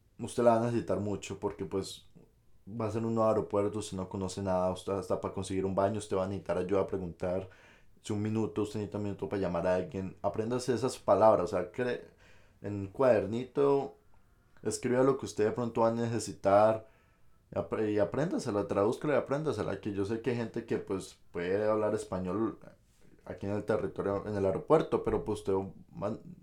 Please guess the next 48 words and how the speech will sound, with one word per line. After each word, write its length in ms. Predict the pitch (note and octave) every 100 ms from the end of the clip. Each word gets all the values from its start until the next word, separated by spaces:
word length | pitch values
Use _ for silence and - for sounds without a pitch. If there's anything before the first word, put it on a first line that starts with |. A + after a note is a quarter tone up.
| -
van, 300 | A2+ A2+ -
usted 180 | - B2
no 120 | B2+
sabe 220 | C#3+ C#3+
si 140 | C#3
se 100 | A2+
la 120 | G#2 G2
van 80 |
a 20 | G2
encontrar 320 | A#2 A#2 A2+
o 80 | A2+
no, 100 | B2+
entonces 260 | F#2 A2 A2+
es 60 |
mejor 200 | A#2+ A#2+
que 240 | C#3 B2+ - - -
apréndase 520 | - - G2 G#2+ A2+
las 140 | G#2+ -
palabras, 680 | E2+ F#2+ A#2 A2+ G#2 - - - -
cosa 240 | - A2 A2+
que 60 |
usted 220 | F#2+ G2 F2+
llegue, 540 | B2 A#2+ G#2+ G#2+ G2+
que 480 | - F#2+ F#2+ F#2 F2+ - - _ -
lo 220 | G2+ G2
pregunten 500 | G2+ G2 F#2+ A2+ A2
en, 400 | G2+ F#2+ F2+ E2 - -
en 220 | F#2+ F#2+
migración 720 | G2 F#2+ F2 - A2+ A#2+ A2+
y, 40 | G#2
y, 200 | F#2+ F#2+
y 220 | G2 G2
le 80 | G2
pregunten 420 | - F#2+ F#2 A2+
cosas 380 | A2+ B2+ A2+ A2+ G2+
que 100 | F#2+
usted 160 | -
pueda 260 | - G#2 G#2
responder, 520 | G#2 - F#2 F2+ F2+
¿sí 100 | -
me 100 | G2
entiende? 420 | G#2 A#2 A#2+ C3 F#2
Entonces 540 | F2 G2+ F#2+ A2 G2+
es 40 | G2+
muy, 320 | G#2+ A#2+ G#2+
muy 180 | A2 A2
importante 680 | G2 G2 - F2 G2+ G#2+
eso. 300 | A2 A#2 A2+